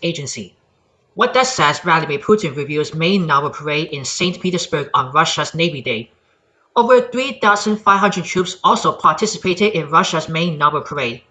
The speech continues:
And here's what that says for this paragraph. Russian President, Supreme Commander-in-Chief Vladimir Putin reviewed the country's main naval parade that took place in Saint Petersburg on Russia's Navy Day celebrated on July thirty-first.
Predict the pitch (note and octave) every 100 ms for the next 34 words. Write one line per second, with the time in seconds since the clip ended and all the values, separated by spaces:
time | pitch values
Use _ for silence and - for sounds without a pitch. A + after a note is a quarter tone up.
0 | _ _ _ - E3+ E3 C#4 C4 G3 F#3
1 | D#3+ E3 D#3 D#3 C#3 G#2 - - _ _
2 | _ G#3 A#3 C4 A3 A#3+ E3+ C#3 D3 -
3 | - - A#3+ A#3+ A#3 F3+ F3 F#3+ D#3+ D#3+
4 | E3 D#3+ G3 G#3 F3 F3+ F3+ D#3 - A3+
5 | G3 D3+ D3 C#3+ D#3+ E3 - B3 A#3+ G3
6 | - F3+ G3 F3 F3 D#3 - D#3 D3 D3+
7 | D3 D#3 - B3+ B3+ E3+ E3 - D3+ -
8 | F#3 F#3 - A3+ - F3+ F3 D#3+ C#3+ E3+
9 | G3 E3 D3+ E3 G3 F#3+ D3+ D3 - E3
10 | D#3 C#3+ D3+ D#3+ C3+ B2 C#3+ C3+ B2+ B2+
11 | C3 A2+ -